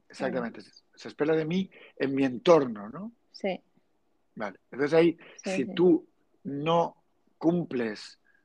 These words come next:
Speaker 1: con las expectativas de ese entorno, tú eres
Speaker 2: Claro.
Speaker 1: incoherente.
Speaker 2: Claro.
Speaker 1: Vale.
Speaker 2: Sí, sí,
Speaker 1: Mira,
Speaker 2: sí.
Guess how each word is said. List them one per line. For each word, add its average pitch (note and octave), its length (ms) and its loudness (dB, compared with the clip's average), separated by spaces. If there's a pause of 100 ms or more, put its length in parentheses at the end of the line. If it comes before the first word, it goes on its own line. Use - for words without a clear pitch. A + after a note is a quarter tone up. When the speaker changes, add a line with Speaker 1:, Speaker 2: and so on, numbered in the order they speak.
(200)
Speaker 1:
con C3 160 -2
las C3 120 -4
expectativas C#3+ 760 2
de D3+ 60 -4
ese C#3+ 120 -6
entorno, D#3+ 680 -2 (420)
tú C#3+ 100 2
eres D#3+ 160 4
Speaker 2:
Claro. F3+ 160 -2
Speaker 1:
incoherente. B2 680 -4 (400)
Speaker 2:
Claro. F3+ 400 -6 (1040)
Speaker 1:
Vale. G#2 720 -6 (420)
Speaker 2:
Sí, F3+ 100 -14
sí, - 140 -16
Speaker 1:
Mira, G3+ 160 -2
Speaker 2:
sí. - 260 -14